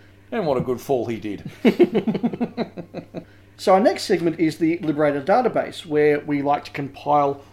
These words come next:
Speaker 2: all the things that sort of make up part of this universe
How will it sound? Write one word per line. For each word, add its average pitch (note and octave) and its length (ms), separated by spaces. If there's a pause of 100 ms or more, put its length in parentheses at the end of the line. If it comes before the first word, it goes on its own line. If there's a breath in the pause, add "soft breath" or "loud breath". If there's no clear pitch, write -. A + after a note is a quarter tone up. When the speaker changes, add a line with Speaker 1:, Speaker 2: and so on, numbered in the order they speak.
(180 loud breath)
Speaker 2:
all F3 200
the D#3+ 140
things D3 460
that - 320
sort C#3 120
of B2 120
make C#3 180
up - 160
part C#3 200
of C3 40
this C3 180
universe C3+ 540